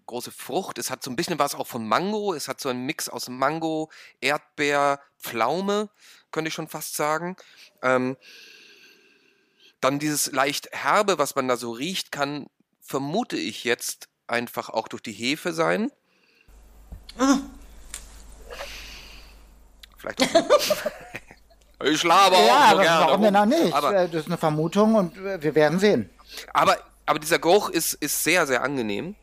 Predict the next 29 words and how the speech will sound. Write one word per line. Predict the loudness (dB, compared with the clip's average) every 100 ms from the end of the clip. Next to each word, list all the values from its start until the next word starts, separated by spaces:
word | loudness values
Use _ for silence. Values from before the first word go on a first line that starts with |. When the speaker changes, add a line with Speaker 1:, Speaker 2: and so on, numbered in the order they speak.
| _ _ _ _ _ _ _ _ _ _ -6
Speaker 2:
Aber | -2
dieses | 0 0 -2
Bild | 0 -2 0
von | -4 -4
Speaker 1:
Also | -2 0
er |
hat | 0
eine | 2
sehr | 2 4
schöne | 2
Speaker 2:
Kalk, | 0 2 2
Speaker 1:
Fruchtigkeit. | 2 -2 -4
Speaker 2:
finde | -2 -2
ich | -2 -4 -4 -4
eben, | -2 -2 -2
Speaker 1:
Mhm. |
Speaker 2:
äh, | 2 4 4 2
das | -4
ist, | -6 -4
fi-, | -4 -4
finde | -6 -6
ich, | -6 -6
ist, | -8 -8 -10
ist | -10 -6
ein, | -6 -6 -6
ist | -10 -4
ein | -2
gutes | -2 -2 -4
Bild. | -2 2 4 2 -6